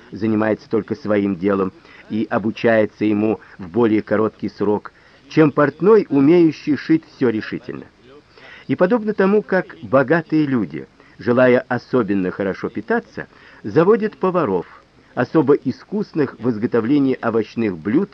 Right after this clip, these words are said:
или жаркого, ибо обычный повар – не сумел бы проявить подлинной утонченности в столь разнообразных областях. Точно так же надлежит нам поступать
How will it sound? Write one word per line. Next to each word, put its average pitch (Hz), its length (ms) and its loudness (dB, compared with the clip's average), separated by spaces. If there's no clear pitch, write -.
или 135 340 -4
жаркого, 92 720 -4
ибо 120 380 2
обычный 139 560 -2
повар – 80 460 -4
не 233 160 2
сумел 123 420 2
бы 98 120 -2
проявить 101 480 -4
подлинной 104 640 0
утонченности 123 960 -2
в - 60 -18
столь 113 360 -2
разнообразных 92 760 -6
областях. - 580 -12
Точно 147 400 2
так 101 320 -4
же 76 220 -8
надлежит 113 600 -2
нам 107 200 -2
поступать 147 640 -6